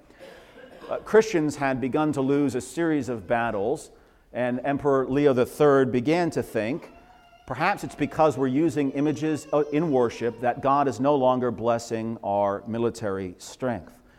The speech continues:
And so the use of images became the sort of lightning bolt, and it became tied to some of the political concerns of the Holy Roman Empire. The synod convened in the time of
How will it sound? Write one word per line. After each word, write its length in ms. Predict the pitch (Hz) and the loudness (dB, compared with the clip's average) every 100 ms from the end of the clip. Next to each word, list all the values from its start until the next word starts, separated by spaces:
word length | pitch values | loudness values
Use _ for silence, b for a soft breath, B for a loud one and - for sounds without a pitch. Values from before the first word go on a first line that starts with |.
| b b | b b
And 100 | - | -6
so 80 | |
the 80 | 127 | -2
use 240 | 131 180 185 | 2 2 2
of 120 | 135 | 0
images 420 | 117 113 123 127 | 0 -2 -2 -4
became 560 | 120 104 - 120 127 120 | -6 -10 -8 -6 -4 -4
the 80 | |
sort 240 | 107 120 110 | -2 -2 -2
of 140 | 98 | -2
lightning 640 | 107 110 139 156 120 104 85 | -2 2 2 2 -4 -6 -8
bolt, 400 | 85 85 - 107 | -6 -4 -4 -6
and 80 | |
it 100 | 101 | -8
became 420 | 123 - 123 120 117 B B - | -8 -6 -2 -2 -4 B B -2
tied 320 | 127 123 120 | 2 2 0
to 60 | |
some 140 | 123 135 | -2 0
of 60 | |
the 80 | 123 | 0
political 420 | 95 117 139 123 | 0 0 0 0
concerns 680 | 113 110 104 98 92 110 110 | -6 -8 -6 -6 -6 -6 -6
of 180 | 98 95 | -8 -8
the 80 | 101 | -8
Holy 240 | 101 101 | -6 -4
Roman 360 | 101 95 98 92 | -4 -6 -8 -8
Empire. 600 | 127 147 - 104 78 69 _ b b b b b b | -6 -4 -4 -6 -6 -16 _ b b b b b b
The 80 | 135 | 0
synod 380 | 202 185 139 | 6 6 6
convened 600 | - 143 110 131 156 175 | 2 0 2 2 2 2
in 60 | 147 | 2
the 80 | 131 | 0
time 420 | - 135 139 135 | 0 2 2 4
of 240 | 120 110 | 4 2